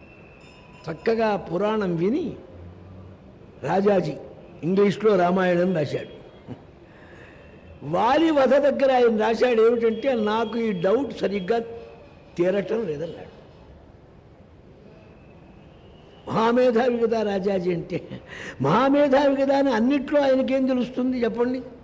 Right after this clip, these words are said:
"నేను చాలా గొప్పవాడిని, ఇక్కడ కూర్చొని దండలు వేయించుకున్నా, రేపు ఒక వంట చేసి పెట్టవయ్యా, మధ్యాహ్నం కొంచెం పూర్ణం బూరెలు వండమంటే నా వల్ల అవుతుందా?" అది చిన్న పనే కావచ్చు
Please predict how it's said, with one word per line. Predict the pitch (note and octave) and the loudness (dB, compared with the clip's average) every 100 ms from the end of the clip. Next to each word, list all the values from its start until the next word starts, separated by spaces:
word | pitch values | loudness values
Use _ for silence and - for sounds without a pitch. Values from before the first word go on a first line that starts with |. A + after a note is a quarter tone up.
| - - - - - - | -20 -20 -20 -20 -14 -4
"నేను | F3+ G#3 G3 | -2 0 0
చాలా | A3+ B3+ | 2 2
గొప్పవాడిని, | B3 A3+ A3+ B3 A#3+ | 2 2 2 0 0
ఇక్కడ | G#3+ G3+ | 0 -2
కూర్చొని | G#3 A3 B3 A3 | -2 -2 -2 -2
దండలు | G#3 A#3+ | -2 0
వేయించుకున్నా, | A#3 A3 G#3 A3 F#3+ - - - | 0 0 -2 -4 -4 -6 -12 -2
రేపు | G3 G#3+ | 0 0
ఒక | G3+ F#3 | -2 -2
వంట | E3+ E3+ G#3 | -4 -4 -2
చేసి | C4 B3+ G#3 | -2 -2 -2
పెట్టవయ్యా, | A3 A3+ A#3 A#3 B3 | -2 -2 0 2 2
మధ్యాహ్నం | A3+ G3 F#3 A3 G#3 G#3+ | 0 -4 -4 -2 -2 -2
కొంచెం | G3 F#3 | -4 -6
పూర్ణం | C#3+ F#3 A3+ A#3 | -6 -4 -2 -2
బూరెలు | G#3+ A3 G#3 F#3+ | 0 0 0 -2
వండమంటే | G3 A3 G#3 G#3+ | -4 -6 -6 -8
నా | F3+ | -8
వల్ల | E3+ F#3 | -8 -8
అవుతుందా?" | F3+ D#3 G#3+ G#3 G#3 F3 - - - - - - - - - | -8 -10 -12 -12 -14 -20 -20 -20 -20 -20 -20 -20 -20 -16 -12
అది | D#3 F#3 | -6 -4
చిన్న | B3+ | -2
పనే | C4+ C#4 C#4 | 0 2 2
కావచ్చు | C4+ C4+ B3 - - | 4 4 2 -2 -12